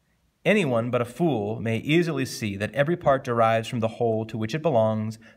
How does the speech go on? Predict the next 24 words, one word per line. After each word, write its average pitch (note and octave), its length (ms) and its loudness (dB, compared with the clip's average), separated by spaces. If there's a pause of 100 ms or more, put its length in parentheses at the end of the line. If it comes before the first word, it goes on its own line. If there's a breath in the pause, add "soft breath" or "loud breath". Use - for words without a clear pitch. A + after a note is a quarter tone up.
for A2+ 140 0
nature C#3+ 440 0
did A#2 220 -4
not G#2+ 260 0
take B2 360 -6
its A#2+ 160 -10
beginning A#2+ 580 -4
from A2+ 180 -2
a G#2+ 60 2
mere A#2+ 200 0
part D#3+ 420 -2
or A#2+ 120 0
portion E3 360 -2
of A#2+ 100 0
a B2+ 60 0
thing." A2+ 360 -2 (520 loud breath)
So B2+ 520 2 (720 soft breath)
this D#3+ 140 -2
is G#3 60 2
a G3 60 2
very, D#3+ 280 6
very D#3+ 220 2
big D3 260 -2
concept C3+ 560 0